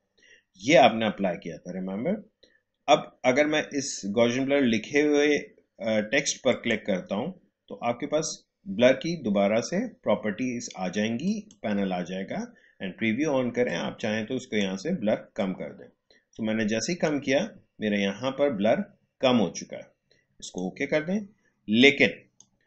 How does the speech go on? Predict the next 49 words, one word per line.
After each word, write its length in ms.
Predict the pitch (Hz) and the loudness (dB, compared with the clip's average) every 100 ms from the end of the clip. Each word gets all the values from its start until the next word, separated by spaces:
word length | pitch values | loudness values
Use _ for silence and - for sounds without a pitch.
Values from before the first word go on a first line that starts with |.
| _ _ _ 160 | _ _ _ 4
अब 160 | 170 | 6
याद 200 | 160 143 | 8 6
रखिएगा 360 | 131 - 131 147 | 4 2 2 2
कि 140 | 147 | 2
जब 220 | 107 123 127 | 4 6 6
आप 240 | 123 - | 6 2
इसका 260 | 131 - 143 | -4 0 0
काम 280 | 131 131 123 - | 0 0 0 2
कर 160 | 143 190 | 4 4
चुके 320 | - 147 123 | 2 0 2
हों 240 | 95 90 - _ - | 0 -4 -14 _ -6
तो 60 | |
ये 160 | 110 110 | 0 4
लाजमी 760 | 98 98 110 107 107 117 165 190 | 4 6 6 4 2 2 6 6
है 180 | 165 147 | 6 4
कि 100 | 135 | 4
आप 180 | 117 117 | 4 4
इस 120 | - | -4
पे 80 | 127 | -2
दोबारा 360 | 107 101 101 104 - _ _ | 0 2 2 0 -4 _ _
image 280 | 127 131 131 - | -2 0 0 -4
पे 80 | |
click 220 | 110 101 92 | -4 -4 -4
कर 180 | 87 | -8
दें। 160 | 76 90 - _ - _ _ _ _ | -10 -14 -16 _ -20 _ _ _ _
क्यों? 180 | - 170 101 - - - | 6 6 6 0 -14 -8
क्योंकि 200 | 160 190 | 0 4
अगर 280 | 160 175 | 6 6
आप, 300 | 170 180 - - | 6 4 -4 -6
आप 220 | 151 170 - | -4 -4 0
यहाँ 300 | 131 131 147 | 0 0 -2
पे 140 | 156 156 | -2 2
बाहर 260 | 113 123 143 - - | 4 4 2 0 -4
नहीं 300 | 127 120 156 | -2 0 0
निकलते 360 | 160 127 101 120 | 0 2 2 2
हैं 80 | |
तो 60 | 131 | 4
आप 200 | 131 131 | 6 4
continuous 440 | 135 127 151 165 - | 2 0 -2 -4 -2
mask 300 | 123 123 - | -2 -2 -2
के 60 | |
अंदर 260 | 135 127 127 | -2 2 2
ही, 100 | 123 | 2
आप 180 | 113 110 | 0 -2
even 260 | 127 147 147 | -2 -2 -2
कुछ 160 | 123 | -2
भी 120 | 127 156 | 0 0
बनाते 400 | 147 117 104 120 | 2 0 0 0
रहें 200 | 139 | -2